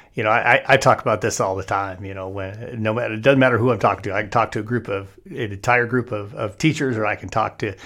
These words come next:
you know, just a few leaders or whatever. But man, so much of it is how you choose to show up each and every day.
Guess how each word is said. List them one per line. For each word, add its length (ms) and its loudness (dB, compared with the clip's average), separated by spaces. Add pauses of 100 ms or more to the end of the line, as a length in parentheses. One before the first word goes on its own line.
(260)
you 80 -2
know, 120 0
just 220 -4
a 40 -4
few 180 -2
leaders 480 -2
or 80 -6
whatever. 440 -2
But 280 -6
man, 300 -4
so 560 0
much 320 -2
of 100 -8
it 100 -8
is 120 -4
how 280 4
you 280 -2
choose 360 -4
to 80 -12
show 340 -2
up 340 -2
each 280 -4
and 120 -8
every 320 -4
day. 340 -4